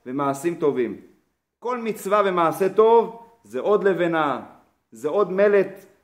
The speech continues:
לבניין הגדול, לדירה של הקדוש ברוך הוא. אני אגיד בסוגריים,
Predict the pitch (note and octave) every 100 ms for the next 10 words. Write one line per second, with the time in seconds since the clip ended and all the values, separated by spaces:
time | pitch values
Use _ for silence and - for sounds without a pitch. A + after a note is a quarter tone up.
0 | _ - C3 D3 D3 F#3+ G3 E3 D#3 F#3
1 | F3 C#3+ C#3+ C#3+ F3+ F3 - D#3 D#3 D3+
2 | C#3 C#3 A#2+ A#2 G#2 - _ _ _ _
3 | _ _ A#2+ C3+ F3+ E3+ E3 D3+ A3+ B3
4 | G3 F#3+